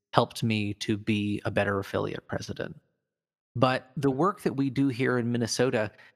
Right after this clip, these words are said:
Speaker 1: is very much a Minnesota version of the work that we do nationally, so we advocate to make sure that, say, right now, one of our big things is that people will be able to vote accessibly in the twenty twenty election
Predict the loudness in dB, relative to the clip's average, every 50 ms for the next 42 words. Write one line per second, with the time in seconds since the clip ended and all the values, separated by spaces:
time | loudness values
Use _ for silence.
0 | _ _ _ _ _ _ _ 0 2 2 2 2 0 0 0 0 0 0 0 0
1 | 0 -2 -6 -6 -2 -2 0 0 0 0 2 2 0 0 0 0 0 2 2 0
2 | 0 2 2 2 2 0 -2 -4 -4 -4 -6 -6 -4 -2 -2 -2 -2 -4 -4 -2
3 | 0 2 2 0 0 0 -2 -4 -2 -2 -4 -2 0 0 0 2 2 2 0 0
4 | -4 -8 -10 -10 -10 -12 -14 -18 -18 _ -6 -4 -2 0 0 -2 -4 -8 -16 -20
5 | -20 -20 _ _ -2 0 2 2 2 2 2 0 0 0 -4 -6 -2 -2 -2 -2
6 | -2 -4 _ -6 -2 0 2 2 2 2 0 0 0 0 0 0 -2 -4 -6 -4
7 | -2 0 0 2 2 2 0 0 0 0 0 0 -2 -4 -6 -6 -4 -4 -2 0
8 | 0 0 0 0 -2 -2 0 0 0 0 0 0 0 -2 0 0 -2 -2 -4 -4
9 | -4 -2 -2 -2 -4 -6 -6 -6 -4 -4 -4 -4 -2 -2 -2 -2 -2 _ -6 -6
10 | -4 -4 -2 -2 0 0 0 2 2 2 2 0 0 -2 -2 0 -2 -2 0 0
11 | 0 0 0 0 -2 -6 -8 -4 -2 -2 -2 -2 -2 -4 -2 -2 -2 0 0 0
12 | 0 -2 -2 -4 -4 -2 0 0 0 0 -2 -4 -2 -2 -2 0 0 0 0 -2
13 | -2 -2 -4 -2 -4 -4